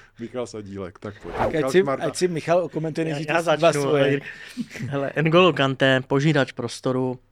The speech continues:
Speaker 3: trenér Saňák to řekl úplně přesně, to je taky borec, který měl všechno. Pak si mě napadlo, když jsme hledali s Jirkou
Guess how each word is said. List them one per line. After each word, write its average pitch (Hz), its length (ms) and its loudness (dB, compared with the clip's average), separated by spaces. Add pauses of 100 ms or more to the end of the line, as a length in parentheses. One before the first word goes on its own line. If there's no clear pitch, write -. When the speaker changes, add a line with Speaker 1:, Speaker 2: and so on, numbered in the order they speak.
(460)
Speaker 3:
trenér 131 280 -2
Saňák 131 360 -4
to 135 80 -4
řekl 123 200 -6
úplně 117 260 -6
přesně, 113 320 -12
to 120 80 -6
je 123 60 -2
taky 120 220 -8
borec, 117 280 -8
který 127 200 -6
měl 123 120 -6
všechno. 104 480 -12 (720)
Pak - 180 -8
si - 100 -8
mě 175 140 0
napadlo, 120 480 0
když 123 180 -6
jsme 139 160 -2
hledali 139 340 0
s 135 60 -4
Jirkou 135 460 -2